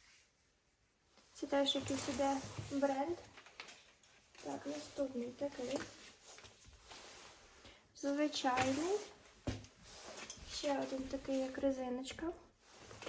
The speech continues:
Тягнеться. І ще один Dolce Gabbana.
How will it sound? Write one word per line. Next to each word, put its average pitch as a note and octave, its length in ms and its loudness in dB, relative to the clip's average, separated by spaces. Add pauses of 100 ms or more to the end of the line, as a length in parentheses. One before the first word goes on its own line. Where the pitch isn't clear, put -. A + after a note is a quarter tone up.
(540)
Тягнеться. D#4 720 0 (1800)
І C4+ 120 -2
ще D4+ 400 2
один D#4 280 2
Dolce C4+ 440 4
Gabbana. A3+ 500 8